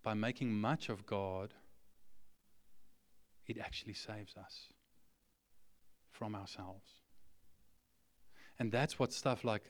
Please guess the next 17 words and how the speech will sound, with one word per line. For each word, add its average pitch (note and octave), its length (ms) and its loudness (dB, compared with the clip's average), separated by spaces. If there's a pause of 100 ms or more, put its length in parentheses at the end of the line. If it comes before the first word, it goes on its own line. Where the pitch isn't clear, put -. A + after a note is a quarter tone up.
other B2+ 140 6
gospels, G#2+ 420 4
like G#2 140 0
the A2 60 -8
prosperity A2+ 520 -2
gospel, - 340 -6
cannot G#2 360 -2
do. F#2 160 -4 (300)
By A2 100 4
making A#2+ 400 4
much C3 260 4
of A2+ 200 0
us, - 540 2 (600)
it A#2+ 120 2
actually A2+ 320 0
keeps - 520 0
us - 500 -8